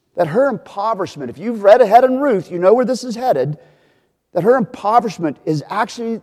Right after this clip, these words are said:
the vehicle God will use to bring her into his story and the vehicle he will use to bring life.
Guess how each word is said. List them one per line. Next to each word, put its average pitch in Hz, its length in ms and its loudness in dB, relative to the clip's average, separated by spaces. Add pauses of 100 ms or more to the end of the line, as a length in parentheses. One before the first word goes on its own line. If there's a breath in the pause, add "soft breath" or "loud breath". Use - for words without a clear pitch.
(160)
the 160 120 -6
vehicle 226 520 -2
God 190 440 -4
will 185 200 -4
use 147 960 -8 (580)
to 160 80 -12
bring 190 800 -8 (1800)
her 185 200 -6
into 233 360 -2
his 233 160 -10
story 139 720 -6
and 135 140 -8
the 143 40 -2
vehicle 175 400 2
he 196 140 -6
will 190 140 -6
use 131 440 -8
to 143 100 -12
bring 135 300 -6
life. 123 680 -12